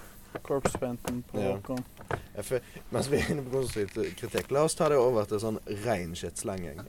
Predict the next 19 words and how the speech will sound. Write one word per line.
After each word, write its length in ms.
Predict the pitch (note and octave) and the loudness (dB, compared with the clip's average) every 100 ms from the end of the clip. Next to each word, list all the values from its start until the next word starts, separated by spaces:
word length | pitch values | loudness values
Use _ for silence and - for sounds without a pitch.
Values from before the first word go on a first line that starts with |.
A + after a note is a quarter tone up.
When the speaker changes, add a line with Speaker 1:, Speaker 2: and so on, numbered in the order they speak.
| - | -4
Speaker 2:
Ehm, 500 | A2 G#2+ G#2+ G#2 G#2+ - - - - - - - - - - | 0 2 0 -2 -6 -12 -18 -18 -18 -18 -14 -14 -14 -12 -10
for, 320 | - G#2+ G2+ | 2 4 4
ehm, 420 | G#2 G2 F#2+ G2 G2 - - - - - | 4 2 2 -2 -6 -14 -18 -14 -14 -8
ehm, 920 | F#2 G2 G2 G2 F#2+ F#2 F#2 F#2 F2+ - - - - - - - - - - - - | -4 -2 0 0 -2 -2 -4 -6 -8 -12 -18 -20 -20 -18 -20 -18 -18 -18 -18 -18 0
det, 240 | C#3+ C#3 | 6 8
det 100 | D3 | 8
er 80 | C3+ | 6
artig 300 | - - F#3+ | 4 6 6
med, 200 | C#3 G#2 | 8 4
med 180 | B2 F#2+ | 0 0
istårn 440 | A2 - C3+ A2 | 0 0 0 0
og 80 | G2+ | 0
liksminke. 560 | F#2+ - A2 F#2+ - | -2 -4 -4 -4 -4
Dere 240 | E2+ A2+ C#3+ | 0 4 6
er 80 | C3+ | 6
sånn 140 | D3 | 4
her 80 | C#3+ | 6
de 80 | A2 | 6
eneste 460 | F#2+ G2+ - F#2+ | 4 -2 -2 -4